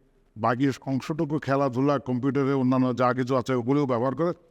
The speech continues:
তারাও কিন্তু, আহ, এটাতে আসক্তি হয়ে গেছে। তারা এখন আগে কিন্তু দেখতাম না, ইদানিং কিন্তু বড়দের সাথে সাথে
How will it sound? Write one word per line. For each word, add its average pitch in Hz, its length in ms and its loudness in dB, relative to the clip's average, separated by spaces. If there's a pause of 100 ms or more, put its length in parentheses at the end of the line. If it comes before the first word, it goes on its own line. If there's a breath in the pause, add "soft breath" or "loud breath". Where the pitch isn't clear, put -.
(180)
তারাও 175 260 2
কিন্তু, 151 340 0
আহ, - 960 -4
এটাতে 123 360 0
আসক্তি - 380 -2
হয়ে 104 140 2
গেছে। 92 180 -4
তারা 143 240 0 (220)
এখন 139 280 -2
আগে 135 280 0
কিন্তু 139 240 -2
দেখতাম 127 400 0
না, 113 160 -4 (520)
ইদানিং 151 280 2
কিন্তু 156 400 0 (200)
বড়দের 131 340 0
সাথে 151 280 -2
সাথে 143 340 0